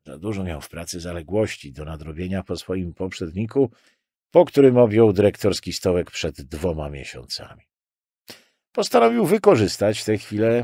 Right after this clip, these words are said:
wolności i trochę zaszaleć. Szaleństwo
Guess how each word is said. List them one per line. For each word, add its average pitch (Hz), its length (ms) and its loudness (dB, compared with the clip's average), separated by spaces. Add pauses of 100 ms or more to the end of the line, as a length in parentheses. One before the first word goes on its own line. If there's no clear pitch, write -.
(140)
wolności 117 640 -4
i 113 60 -10
trochę 107 380 -4
zaszaleć. 82 720 -8 (640)
Szaleństwo 135 640 8